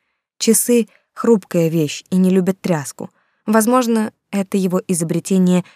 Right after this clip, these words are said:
также заслужит небольшое поощрение от Вашего Величества. Тем более приводите сюда вашего гения.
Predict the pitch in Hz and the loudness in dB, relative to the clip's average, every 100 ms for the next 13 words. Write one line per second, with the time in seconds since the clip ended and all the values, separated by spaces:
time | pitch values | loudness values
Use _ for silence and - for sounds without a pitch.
0 | _ _ 233 254 190 170 156 147 156 160 | _ _ -2 0 -2 -4 -4 -4 -6 -6
1 | 156 160 170 160 160 - 165 - 170 - | -8 -4 -4 -2 -4 -4 -6 -2 -4 -4
2 | - 151 147 151 180 175 160 - 175 196 | -2 -2 -4 -6 -8 -4 -4 0 2 2
3 | 160 - - - - _ _ _ _ _ | 0 -2 -12 -12 -14 _ _ _ _ _
4 | _ _ _ _ - 151 139 135 160 226 | _ _ _ _ -6 -4 -4 2 4 6
5 | 240 220 190 151 147 - - 151 156 196 | 4 4 2 0 -4 -6 -4 -2 0 2
6 | 170 - 180 165 143 143 - | 0 0 -2 0 -4 -6 -12